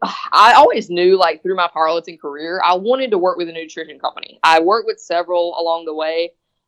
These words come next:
and, um, just, so, you know, some of them are really great products,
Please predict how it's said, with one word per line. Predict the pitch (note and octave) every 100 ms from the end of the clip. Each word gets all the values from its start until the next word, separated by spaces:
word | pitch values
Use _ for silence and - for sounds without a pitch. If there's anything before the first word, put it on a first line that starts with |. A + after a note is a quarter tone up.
| -
and, | D#3+ D#3+
um, | D#3 D#3+ D#3+ D#3
just, | E3 G#3 - _ _ _ -
so, | A#3+ -
you | G3+
know, | F3+
some | - G4+
of |
them | D#4+
are | F#3+
really | E3+ G3+ G#3+
great | F3+ F3 D#3+ -
products, | F3+ F#3+ G3 G3+ -